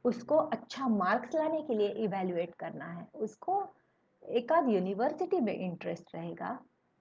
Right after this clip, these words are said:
या फिर उसको friends को मिलना है, या फिर उसको थोड़ा secure करना है, उसका education थोड़ा secure करना है।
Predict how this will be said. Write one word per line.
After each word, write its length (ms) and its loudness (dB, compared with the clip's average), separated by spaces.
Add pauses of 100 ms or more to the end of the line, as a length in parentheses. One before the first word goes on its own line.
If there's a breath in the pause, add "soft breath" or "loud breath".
(140)
या 160 6
फिर 200 2
उसको 680 4 (340)
friends 360 6
को 180 4
मिलना 400 2
है, 340 -4 (480)
या 140 8
फिर 160 4
उसको 680 4
थोड़ा 260 2
secure 580 6
करना 420 2
है, 300 -8 (400)
उसका 400 2
education 640 6
थोड़ा 220 2
secure 580 4
करना 400 -4
है। 300 -12